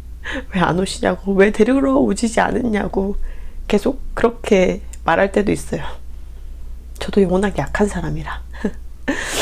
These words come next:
그런데 돌아보면 제가 그 시간이 있었기에 더욱더 영적으로 성장할 수 있었고, 인내할 수 있었고,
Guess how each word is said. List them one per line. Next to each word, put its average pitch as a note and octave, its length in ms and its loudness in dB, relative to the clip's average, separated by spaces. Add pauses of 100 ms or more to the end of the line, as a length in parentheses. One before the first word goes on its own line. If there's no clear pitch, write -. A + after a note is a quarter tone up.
(2000)
그런데 F#3 560 -2 (280)
돌아보면 F3 680 2 (920)
제가 F#3+ 220 2
그 - 140 4
시간이 D4+ 540 2
있었기에 F#3 680 0 (480)
더욱더 G#3 760 4 (400)
영적으로 G3 420 6
성장할 B3 400 2
수 - 140 -4
있었고, - 500 -2 (420)
인내할 G#3+ 460 4
수 - 140 -2
있었고, - 560 -4